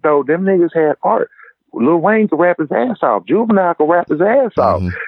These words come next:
Speaker 1: The big time, the, the, the Baby had them amazing damn beats and
Speaker 2: Yeah,
Speaker 1: shit.
Speaker 2: Mannie
Speaker 1: So,
Speaker 2: Fresh.
Speaker 1: you know, I mean, Mannie Fresh, you know. So, I mean,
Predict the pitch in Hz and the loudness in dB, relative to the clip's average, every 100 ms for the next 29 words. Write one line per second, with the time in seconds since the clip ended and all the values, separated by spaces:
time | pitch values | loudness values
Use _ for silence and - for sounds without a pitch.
0 | - 120 180 190 196 185 170 127 113 120 | -8 -2 -2 0 0 0 -2 -2 0 0
1 | 117 120 117 113 147 139 170 220 196 196 | 0 -2 -2 0 0 2 2 2 2 2
2 | 226 208 196 165 175 196 208 160 175 175 | 2 0 0 0 2 0 -2 -4 0 0
3 | 175 160 160 208 - - 160 196 107 80 | 2 0 0 -2 -4 -4 -2 0 0 0
4 | 87 92 - 175 156 175 202 160 139 170 | 0 0 2 2 2 0 2 2 0 -2
5 | 170 185 185 - 254 196 - 190 190 - | 0 0 0 0 0 0 -2 0 0 0
6 | 208 202 202 | 0 0 0